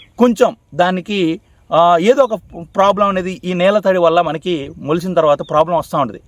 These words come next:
అది మనకు ఒక ఫంగిసైడ్ ఇన్ఫెక్షన్, ఒక వేరుకుళ్ళుడు కావచ్చు, లేకపోతే కాండం కుళ్ళుడు లాంటి కావచ్చు, మొక్క చనిపోతూ ఉంటుంది, అంటే కింద కుళ్ళి చనిపోతూ ఉంటుంది.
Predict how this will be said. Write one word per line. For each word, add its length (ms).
అది 160
మనకు 280
ఒక 100
ఫంగిసైడ్ 460
ఇన్ఫెక్షన్, 400
ఒక 120
వేరుకుళ్ళుడు 580
కావచ్చు, 500
లేకపోతే 160
కాండం 340
కుళ్ళుడు 260
లాంటి 240
కావచ్చు, 360
మొక్క 360
చనిపోతూ 440
ఉంటుంది, 240
అంటే 180
కింద 240
కుళ్ళి 340
చనిపోతూ 380
ఉంటుంది. 260